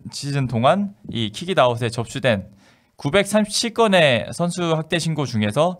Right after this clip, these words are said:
삼백이십칠 건, 총 삼십오 퍼센트에 해당하는 이 삼백이십칠 건이 단 일곱 명의 동아시아 선수들,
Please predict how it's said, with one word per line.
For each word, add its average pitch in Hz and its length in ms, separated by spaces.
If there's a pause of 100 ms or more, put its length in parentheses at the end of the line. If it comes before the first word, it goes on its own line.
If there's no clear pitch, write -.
(120)
삼백이십칠 160 760
건, 104 160
총 131 160
삼십오 143 420
퍼센트에 131 440
해당하는 113 500
이 104 120
삼백이십칠 139 720
건이 143 1120
단 135 320
일곱 190 260
명의 170 240
동아시아 117 640
선수들, 120 580